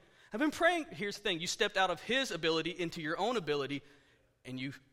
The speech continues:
you sank like a rock. So here's what happens. They presume without God. "We got this without God. We don't need his help."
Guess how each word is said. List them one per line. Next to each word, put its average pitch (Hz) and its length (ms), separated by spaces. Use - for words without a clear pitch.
you 135 120
sank - 400
like 143 180
a 151 40
rock. - 500
So 165 60
here's 214 260
what 220 80
happens. 160 380
They 175 140
presume 175 480
without 175 360
God. 120 240
"We 190 80
got 160 280
this - 200
without 131 240
God. 131 200
We 147 100
don't 147 160
need 131 160
his 117 160
help." - 280